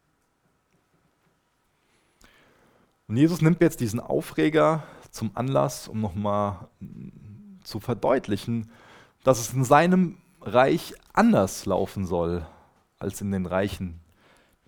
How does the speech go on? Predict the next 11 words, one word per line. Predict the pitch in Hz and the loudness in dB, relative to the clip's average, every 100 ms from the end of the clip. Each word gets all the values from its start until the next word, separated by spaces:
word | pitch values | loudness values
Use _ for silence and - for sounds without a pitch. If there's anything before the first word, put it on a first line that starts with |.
| - | -18
dieser | 90 101 | -6 -2
Welt. | 98 101 87 - - _ _ _ _ _ _ _ _ _ _ _ _ _ _ _ _ _ _ _ _ _ _ _ _ _ _ _ _ _ _ _ - | 2 2 -2 -12 -20 _ _ _ _ _ _ _ _ _ _ _ _ _ _ _ _ _ _ _ _ _ _ _ _ _ _ _ _ _ _ _ -8
Und | 107 | -4
das | 107 | -4
ist | 127 139 | -2 0
eine | 110 | 4
Wahrheit, | 120 180 180 175 170 | 6 6 4 0 0
die | 156 | 0
er | 113 | 0
uns | 110 - | -2 -8
hier | - 160 156 156 | -2 0 2 -2